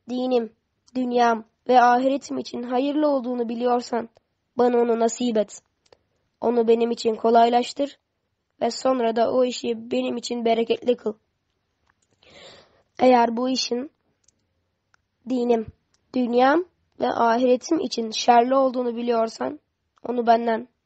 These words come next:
beni de o işten uzaklaştır. Hayır neredeyse onu bana nasip et ve sonra da beni ona razı et buyurdu. Buhari altı bin üç yüz seksen iki nolu hadis. Buna göre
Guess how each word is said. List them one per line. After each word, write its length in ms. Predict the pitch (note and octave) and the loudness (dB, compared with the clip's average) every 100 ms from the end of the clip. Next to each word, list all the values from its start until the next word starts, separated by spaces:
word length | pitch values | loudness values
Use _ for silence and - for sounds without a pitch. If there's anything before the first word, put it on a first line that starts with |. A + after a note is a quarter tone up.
| _ C4 | _ 0
beni 240 | C#4 A#3+ | 2 2
de 80 | A3+ | 2
o 180 | B3 C4+ | 2 2
işten 320 | - A#3 A3 | 0 -2 -2
uzaklaştır. 760 | A#3+ A#3+ G#3+ A3+ A3+ - A3 _ _ _ _ _ _ _ _ _ | 0 -2 2 0 0 -6 -8 _ _ _ _ _ _ _ _ _
Hayır 380 | - A3+ A3+ G#3+ | -4 0 0 2
neredeyse 640 | A3+ B3+ C4+ C4+ - C4 C4 _ _ _ - | 4 4 4 4 2 -2 -2 _ _ _ -6
onu 240 | B3+ B3+ | -4 0
bana 220 | A#3 A3+ | -2 -2
nasip 360 | A3+ A3+ C4 B3+ | -6 -6 -4 0
et 300 | B3+ - - _ _ _ - | -2 -4 -20 _ _ _ -4
ve 100 | B3 | -2
sonra 400 | - B3+ A#3 A3+ | 2 2 2 2
da 220 | A#3 B3 _ _ - | 2 0 _ _ 2
beni 200 | B3 A#3 | 2 2
ona 240 | A3+ A3 | -2 0
razı 300 | A3 A3 A3 | 2 2 2
et 300 | A3 G#3 - _ _ - | -2 -4 -14 _ _ -6
buyurdu. 440 | A3+ A3+ G#3+ A3 - _ _ _ _ _ _ _ _ _ - | -2 -2 -2 -10 -16 _ _ _ _ _ _ _ _ _ -4
Buhari 500 | B3 B3 A3+ A#3+ D4 _ - | 2 4 4 2 0 _ -6
altı 280 | A#3+ A#3 B3+ | -4 -4 -6
bin 100 | C#4+ | -6
üç 200 | C#4 E4+ | -6 -8
yüz 100 | - | -8
seksen 360 | - - C#4 | -12 -8 -6
iki 220 | C4 C4+ | -4 -2
nolu 260 | B3+ A#3 B3+ | 2 2 4
hadis. 380 | A#3 G#3 - - _ _ _ _ _ _ _ _ - _ _ _ _ _ _ _ - | 2 0 -14 -18 _ _ _ _ _ _ _ _ -20 _ _ _ _ _ _ _ -8
Buna 160 | - G4 | 0 2
göre 340 | B3+ A#3+ A#3+ | 4 2 0